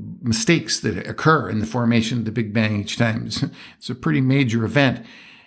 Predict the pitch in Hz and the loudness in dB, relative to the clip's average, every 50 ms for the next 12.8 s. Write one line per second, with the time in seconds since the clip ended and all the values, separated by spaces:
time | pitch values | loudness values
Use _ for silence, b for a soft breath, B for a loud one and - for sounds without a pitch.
0 | B - 131 127 123 113 - - - 127 131 160 196 226 262 254 233 208 160 - | B -2 0 2 2 0 0 -4 -10 -6 -2 0 2 4 4 4 4 2 0 -2
1 | - - _ _ - - 127 139 156 170 190 190 175 156 139 123 - - 160 170 | -6 -10 _ _ -8 -4 0 2 4 4 4 4 2 2 0 0 2 2 2 4
2 | 190 202 160 127 113 107 120 117 110 - - 185 208 240 240 226 143 117 113 123 | 4 4 4 2 0 0 -2 -4 -6 -4 0 2 2 4 4 2 2 0 -2 -4
3 | - - 123 117 107 - - 123 117 104 101 120 117 110 113 113 113 113 110 113 | -2 0 2 2 2 2 0 -2 -2 -2 -2 -2 -2 0 0 0 2 4 4 2
4 | 113 110 101 107 110 110 110 113 113 110 B B B B B B B B _ - | 2 0 -2 -2 -2 -2 -2 -2 -2 -4 B B B B B B B B _ -8
5 | - - 151 151 123 - 139 143 139 135 127 - - 156 139 117 90 - - b | -4 -2 -2 0 0 0 0 0 0 0 0 0 2 4 4 4 4 2 -2 b
6 | b b b b b b b b b b _ _ - - 123 120 120 120 - 143 | b b b b b b b b b b _ _ -2 0 0 0 0 0 0 0
7 | 139 135 151 151 156 160 147 156 151 143 135 135 131 127 127 131 127 120 - - | 0 0 2 2 2 2 2 2 0 0 2 4 4 4 4 4 4 2 0 0
8 | 135 135 120 123 123 123 - - 107 - - 139 135 123 113 - - - - b | 0 2 2 2 0 0 -2 -4 0 2 4 4 6 4 4 2 -2 -6 -8 b
9 | b b b b b b b b b - 120 120 123 120 117 110 - 117 117 113 | b b b b b b b b b -4 0 0 2 2 2 0 0 0 0 2
10 | 117 117 110 98 - 113 113 123 156 156 - - 233 208 180 - - - - 180 | 4 4 4 2 0 0 -2 -2 -2 -2 2 2 4 4 4 2 0 0 0 0
11 | 165 156 143 - - - 143 135 120 113 110 - - _ _ _ _ _ _ _ | 2 0 0 -2 -4 -4 -2 -2 -2 -2 -4 -6 -12 _ _ _ _ _ _ _
12 | _ _ _ _ _ _ _ _ _ - 202 185 156 110 - B | _ _ _ _ _ _ _ _ _ -2 2 2 4 2 2 B